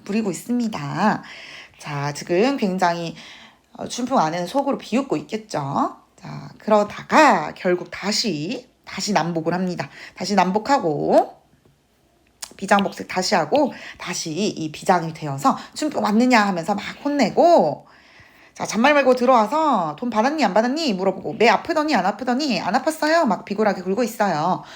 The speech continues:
그런 부분 나오다가, "자, 네 아내 불러서 빨리 술 내놔라." 하고 있는데 찾아,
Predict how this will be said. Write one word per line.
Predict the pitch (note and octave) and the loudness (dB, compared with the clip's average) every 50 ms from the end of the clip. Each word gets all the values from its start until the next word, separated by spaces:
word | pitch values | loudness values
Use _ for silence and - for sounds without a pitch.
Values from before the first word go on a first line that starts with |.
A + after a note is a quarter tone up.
| - - - | -20 -20 -8
그런 | - - G3 F#3+ | -2 -2 0 0
부분 | F#3+ F#3 F3 F3+ | -2 -4 -6 -4
나오다가, | F3 D3+ D#3+ F3+ F3 D#3 D3 - C4+ C#4 C4+ A3 E3+ - - - - - - - - - - - - - - _ - | -4 -2 -2 -2 -2 -4 0 2 2 4 4 2 2 -2 -6 -12 -20 -20 -20 -20 -20 -20 -20 -20 -20 -20 -20 _ -8
"자, | - F#3+ F#3 F3 E3 D#3 D3+ D3 D#3 D3+ - - _ | -2 0 0 0 0 0 -2 -4 -6 -8 -12 -14 _
네 | - F#3+ G3 C4 D#4 D#4 C#4+ - | -8 -6 -2 2 2 2 2 2
아내 | G#3 B3+ D#4 E4 D4+ A#3+ G#3 F#3 | 0 2 4 4 4 4 4 2
불러서 | G3+ A#3 B3 C4+ C4+ B3+ - | 2 0 2 2 2 2 2
빨리 | C#4+ C#4+ C#4 B3 | 2 2 2 0
술 | B3 - E4+ D#4+ C#4 A3 | 0 -2 -2 0 0 0
내놔라." | G3 F#3 G#3 C#4 D4 C#4+ B3 G#3+ | 0 2 2 2 4 4 4 2
하고 | G3 G3+ B3+ A#3 G#3+ | 2 0 -2 -2 -2
있는데 | E3+ F3 F3 F#3 B3+ C#4 C4+ | -4 -4 -2 -2 -2 -2 -4
찾아, | - - F#4 F#4 F#4 F4 E4+ | -4 -2 0 0 0 0 -2